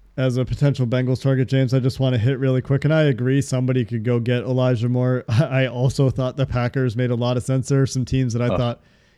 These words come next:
Speaker 1: he could be fun. You know, if, if Tampa didn't keep Antonio Brown,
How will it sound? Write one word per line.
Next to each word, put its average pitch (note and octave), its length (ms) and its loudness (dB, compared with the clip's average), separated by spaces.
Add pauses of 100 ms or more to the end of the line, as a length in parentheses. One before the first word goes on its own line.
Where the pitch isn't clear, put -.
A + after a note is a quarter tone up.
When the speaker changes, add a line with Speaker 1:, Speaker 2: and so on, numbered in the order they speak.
Speaker 1:
he G3 120 -2
could G#3 120 0
be F#3 100 2
fun. D3+ 340 -2 (280)
You E3+ 80 -2
know, E3 100 4
if, C#3 100 0
if E3+ 160 -2
Tampa F#3 320 2
didn't E3 280 0
keep F3+ 220 0
Antonio D#3+ 520 4
Brown, B2 440 -2